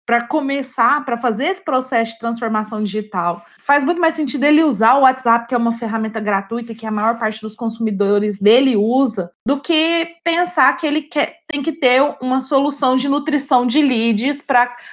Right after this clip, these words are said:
colocar os cadastros dos clientes dele e ali ele começar toda uma parte de inbound marketing. Então, eu acho que nessa parte de analisar o que você vai digitalizar,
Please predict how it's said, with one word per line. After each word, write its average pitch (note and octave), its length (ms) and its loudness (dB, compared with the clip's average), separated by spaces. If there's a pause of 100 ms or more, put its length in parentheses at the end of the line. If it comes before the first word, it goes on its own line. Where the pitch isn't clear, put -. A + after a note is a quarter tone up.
colocar A#3+ 420 2
os C4 140 0
cadastros C4 800 2
dos A#3+ 220 -8
clientes A#3 640 -4
dele G#3+ 380 4
e C4 80 2
ali A3+ 200 2
ele A3+ 140 2
começar B3+ 560 -4
toda A#3+ 260 0
uma C4 180 -6
parte A3+ 420 -2
de A3 120 -8
inbound B3 520 0
marketing. G3+ 680 -4
Então, A#3 360 2 (260)
eu B3+ 60 6
acho D4 200 2
que - 360 -6 (240)
nessa D4 420 0
parte A#3+ 340 0
de A3 80 -2
analisar G#3+ 380 0
o G#3+ 80 0
que D#4+ 140 -4
você E4 260 -2
vai A3 160 -2
digitalizar, G3 1120 -4